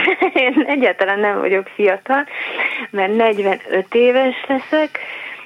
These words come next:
de a képzeletbeli barátaim azok így, ö, így velem vannak,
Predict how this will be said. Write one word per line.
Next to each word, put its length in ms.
de 260
a 400
képzeletbeli 680
barátaim 640
azok 320
így, 280
ö, 320
így 280
velem 360
vannak, 600